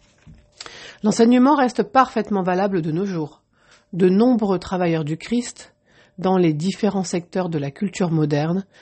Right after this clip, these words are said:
sont attentivement écoutés et respectés par les autorités sur les sujets qu'ils dominent.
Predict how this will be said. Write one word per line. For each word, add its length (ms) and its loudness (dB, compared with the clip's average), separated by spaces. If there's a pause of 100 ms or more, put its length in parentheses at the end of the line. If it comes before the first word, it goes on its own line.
(160)
sont 320 -4
attentivement 760 0
écoutés 680 -4
et 40 2
respectés 520 -2
par 180 -4
les 160 -4
autorités 680 -8 (200)
sur 200 -4
les 100 2
sujets 380 -2
qu'ils 180 -6
dominent. 440 0